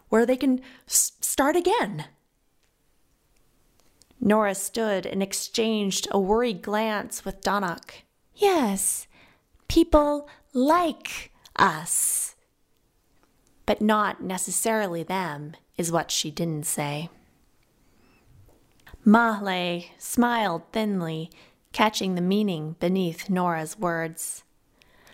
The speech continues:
"Unless we can come up with a way to recoup our investment, this is a pit for Arjid. While you're both here, I expect you to pull your weight."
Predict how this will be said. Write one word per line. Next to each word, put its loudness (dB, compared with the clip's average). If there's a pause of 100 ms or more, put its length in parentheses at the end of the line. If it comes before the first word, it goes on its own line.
"Unless 2
we 2
can 0
come 4
up 4
with 0
a 2
way 2
to -4
recoup 2
our 2
investment, 0 (360)
this 6
is 2
a 4
pit 0
for -4
Arjid. 0 (420)
While 8
you're 2
both 0
here, 0 (400)
I 4
expect 2
you 0
to -2
pull 4
your 2
weight." -2